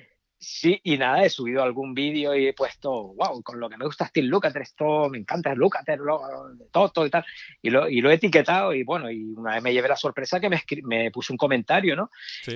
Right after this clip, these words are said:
Speaker 1: Y yo casi muero, digo, "Guau, me ha escrito Steve Lukather, ya, esto no puede ser ya". Y, y otro ejemplo, por ejemplo, muy s-, más, de los ejemplos mejores que puedo poner para, pa-, pa-, para ver lo, lo bueno de las redes, ¿no?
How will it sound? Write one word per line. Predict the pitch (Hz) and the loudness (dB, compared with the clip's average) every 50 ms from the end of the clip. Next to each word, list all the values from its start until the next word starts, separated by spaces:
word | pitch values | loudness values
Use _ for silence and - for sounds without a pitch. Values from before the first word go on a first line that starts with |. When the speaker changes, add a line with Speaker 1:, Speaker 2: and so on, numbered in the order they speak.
| 120 | -2
Speaker 1:
Y | 113 113 113 113 110 | 2 4 6 6 8
yo | 113 110 | 6 6
casi | - - - - - 147 151 151 | 4 2 -4 -2 0 0 2 2
muero, | 131 110 110 170 220 247 120 110 | 0 0 2 2 2 2 2 2
digo, | 127 131 113 98 98 | 0 0 -2 -2 -4
"Guau, | 101 107 220 254 254 170 | -2 0 2 4 6 6
me | 139 139 | 6 4
ha | |
escrito | - - - 180 202 - 190 | 0 0 0 0 0 0 -2
Steve | - - 135 120 | -8 -8 -8 -4
Lukather, | 143 240 285 - 180 156 160 147 139 | -4 -4 -4 -4 -4 -2 -2 -2 -2
ya, | 135 190 | -2 -4
esto | 185 - - - 127 | -6 -6 -6 -8 -4
no | 123 147 | -4 0
puede | 156 165 143 | 2 2 2
ser | - - 143 - - | 2 0 -4 -4 -4
ya". | 113 120 - - - - - - 135 - _ | -6 -10 -10 -10 -16 -16 -16 -16 -18 -12 _
Y, | - 139 139 139 135 131 123 120 120 120 120 127 131 - _ _ _ _ _ _ _ _ | 0 2 4 4 4 4 4 2 0 0 -2 -4 -6 -10 _ _ _ _ _ _ _ _
y | - 170 135 139 143 | -6 0 4 6 8
otro | 135 143 147 160 156 | 8 6 6 4 2
ejemplo, | 143 127 151 151 151 147 180 180 | 2 2 0 -2 -2 -2 -2 0
por | 170 156 139 | 0 0 0
ejemplo, | 131 143 139 156 156 147 | 0 0 2 4 4 4
muy | 143 147 147 | 2 0 -2
s-, | 135 - - 170 | -2 -2 -4 -8
más, | 151 135 131 139 143 143 139 139 135 135 127 123 123 120 120 117 101 _ _ _ _ _ _ _ _ - _ - _ _ - - | -8 -6 -4 -4 -2 -2 0 0 0 0 0 -2 -4 -8 -12 -16 -18 _ _ _ _ _ _ _ _ -20 _ -20 _ _ -20 -14
de | - - 104 120 | -14 -12 -6 -4
los | 120 123 113 | -2 0 0
ejemplos | 110 - 143 147 - 156 127 | 2 0 0 0 0 -2 0
mejores | 127 123 117 107 135 151 151 - | 0 0 0 2 2 2 2 0
que | - 117 | -4 -4
puedo | 101 - 131 135 135 131 | -2 2 4 4 4 4
poner | 117 131 123 120 139 143 123 | 2 -2 -4 -2 -2 -4 -4
para, | - 123 110 107 104 104 101 - - - - - - - - - - - _ _ _ _ _ _ _ _ - | -4 -2 -2 0 0 -2 -2 -6 -10 -16 -18 -18 -18 -18 -18 -20 -20 -20 _ _ _ _ _ _ _ _ -2
pa-, | 113 110 113 | -2 -2 -2
pa-, | - - 127 127 | -2 -4 -4 -4
para | - - 113 113 110 107 | -2 -2 0 2 4 4
ver | 120 135 156 | 4 4 4
lo, | 185 170 156 139 | 4 4 4 6
lo | 123 120 | 4 2
bueno | 113 113 147 185 202 202 165 | 2 4 2 2 4 2 0
de | 135 | 0
las | 131 123 - | -2 -4 -4
redes, | 131 147 156 131 - - | -4 -4 -4 -4 -6 -10
¿no? | 135 151 | -12 -16